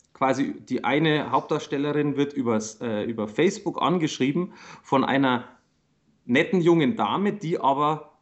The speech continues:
bereits verstorben ist. Und das war halt eine ihrer besten Freundinnen. Das kriegt man quasi ziemlich am Anfang schon mit. Und dann geht's im Endeffekt darum, dass die eigentlich rauskriegen will, wer sich mit denen dann Scherz erlaubt, was dann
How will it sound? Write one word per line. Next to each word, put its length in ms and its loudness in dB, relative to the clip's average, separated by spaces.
bereits 460 -2
verstorben 640 0
ist. 140 -6
Und 100 -4
das 140 -6
war 100 -4
halt 140 -4
eine 180 -2
ihrer 220 -2
besten 360 -4
Freundinnen. 560 0
Das 200 -10
kriegt 240 -8
man 180 -4
quasi 400 -4
ziemlich 300 -2
am 100 0
Anfang 320 0
schon 220 -4
mit. 280 -2
Und 380 4
dann 140 -2
geht's 180 -2
im 100 -4
Endeffekt 480 -2
darum, 460 0
dass 420 -4
die 180 0
eigentlich 300 2
rauskriegen 500 0
will, 220 0
wer 240 2
sich 240 -4
mit 200 -4
denen 180 2
dann 220 0
Scherz 340 -2
erlaubt, 460 -4
was 320 0
dann 280 0